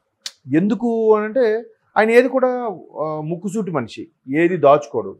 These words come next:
ఓపెన్గా అనేస్తాడు. So, ఆయన ప-, పర్సనల్గా ఒక YouTube ఛానల్ కూడా ఉంది. ఆ YouTube ఛానల్లో ఆయన అసలు నిజంగా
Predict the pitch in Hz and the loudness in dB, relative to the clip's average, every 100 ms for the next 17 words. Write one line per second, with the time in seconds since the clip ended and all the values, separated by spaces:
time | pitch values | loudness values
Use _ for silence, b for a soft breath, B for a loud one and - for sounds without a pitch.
0 | _ _ _ 135 151 165 160 135 131 127 | _ _ _ -4 -2 -2 -2 -2 -4 -8
1 | 110 92 - _ _ _ _ _ _ _ | -12 -14 -18 _ _ _ _ _ _ _
2 | _ - 240 214 202 _ _ 175 170 151 | _ -2 0 0 -2 _ _ -8 -6 -2
3 | 175 175 240 240 226 196 196 208 233 196 | -2 -2 -4 0 0 0 -2 -4 -6 -4
4 | 226 214 196 143 98 - _ _ 131 151 | -4 -2 -2 -4 -6 -16 _ _ -4 -2
5 | 185 233 220 226 220 220 233 226 214 202 | -2 -8 -10 -8 -8 -8 -10 -6 -4 -4
6 | 175 180 165 156 196 202 196 180 | -4 -6 -8 -8 -8 -6 -4 -4